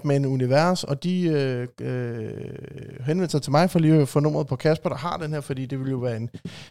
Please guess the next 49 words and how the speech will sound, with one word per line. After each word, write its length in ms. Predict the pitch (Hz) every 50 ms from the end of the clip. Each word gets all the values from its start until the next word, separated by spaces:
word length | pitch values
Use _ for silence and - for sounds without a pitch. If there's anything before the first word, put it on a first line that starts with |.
| _
en 120 | - 131 131
god, 420 | - 151 143 131 - - - -
øh, 240 | - 50 50 - - - - - - - - - 62 - - - - - - _ _ _ -
øh, 140 | 113 107 - -
addition 500 | - 135 - - 143 135 - - 143 127
til 120 | - 131
deres 240 | 120 120 120 123 -
museum. 360 | 123 120 120 - 117 120 123
Jeg 100 | 127 123
vil 80 | 120 123
sige, 140 | 120 139 139
hvis 160 | 135 135 131
jeg 100 | 139 143
har 240 | 156 156 143 135 127 - -
åbnet 260 | - - 143 143 156
et 80 | 143 127
bilmuseum 540 | - 139 139 151 151 135 - 127 120 113 113
for 100 | - 127
hele, 360 | 127 135 131 135 135 139 131
øh, 440 | 120 120 113 - - - - - 120 - -
familien 420 | - - 127 127 123 120 120 117
Danmark, 300 | 113 117 110 120 127 127
så 120 | - - 131
ville 160 | 131 127 123
jeg 100 | 120 117
da 100 | 120 117
nok 200 | 117 120 117 117
også 460 | 110 123 - - - - - - - - -
kunne 120 | - 131
se 100 | 127 131
noget 180 | 123 123 120 113 117 120 113 -
interesse 440 | 120 120 135 120 117 120 120 - 120
i 40 | 117
at 80 | 117
have 240 | - - 117 123 - -
Olsenbanden-bilen. 720 | 123 123 120 123 120 117 117 120 120 117 120 98 113 117 - _ _ _ _ _ _ _ _ _ _ _ -
Øh, 260 | 139 135 131 131 131 131
men 120 | 139 139 -
de 80 | - 165
diskuterer 400 | 156 170 - - 175 - 190 170
pris, 400 | - - 175 165 151 - - -
og 160 | - - 147
så 140 | - - 151
vidt 180 | 156 156 -
jeg 60 | 170 151
har 60 | 147
hørt 160 | 147 147 143
til, 220 | - - 175 165
så 160 | 151 - -